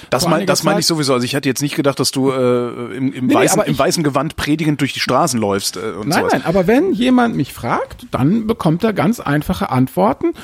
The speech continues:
Speaker 2: und dann steigern wir das langsam. Aber ich
Speaker 1: Verstehe.
Speaker 2: habe halt einfach festgestellt, was ich, ich krieg ja durchaus öfters auch mal Leserbriefe.
Speaker 1: Ja.
Speaker 2: Ja, ich bin siebenunddreißig.
Speaker 1: Hm?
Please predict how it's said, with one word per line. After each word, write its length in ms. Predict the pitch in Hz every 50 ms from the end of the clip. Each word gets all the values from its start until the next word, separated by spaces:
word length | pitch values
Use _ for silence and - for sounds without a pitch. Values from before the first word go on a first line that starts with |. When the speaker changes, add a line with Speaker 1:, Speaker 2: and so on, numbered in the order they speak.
| - -
Speaker 2:
und 140 | - 127 -
dann 140 | 160 214 -
steigern 400 | - - 214 190 147 123 113 113
wir 80 | 110
das 180 | 110 107 - -
langsam. 300 | 113 107 107 101 123 -
Aber 180 | 127 131 -
ich 80 | - -
Speaker 1:
Verstehe. 200 | - 151 165 165
Speaker 2:
habe 80 | 151 -
halt 80 | - 135
einfach 180 | 123 117 107
festgestellt, 640 | - - 214 240 - - 262 - - 254 269 - - - - - - -
was 140 | - 135 147
ich, 140 | 170 165 -
ich 80 | 165
krieg 200 | - - 285 -
ja 100 | - 190
durchaus 360 | 143 156 202 - - 160 - - -
öfters 400 | - 175 - - - 156 - -
auch 120 | - 127 143
mal 280 | 143 135 135 127 - -
Leserbriefe. 560 | - 120 123 - 107 92 82 82 76 - - - - -
Speaker 1:
Ja. 200 | 123 113 92 - _ -
Speaker 2:
Ja, 320 | 233 214 208 220 220 214 - _ _ _ _ _ _ _ - - _ -
ich 240 | 226 226 - -
bin 140 | - 190 180
siebenunddreißig. 760 | 143 156 170 156 147 143 - - 104 101 - - - - - _ _ _ -
Speaker 1:
Hm? 280 | 120 123 127 160 226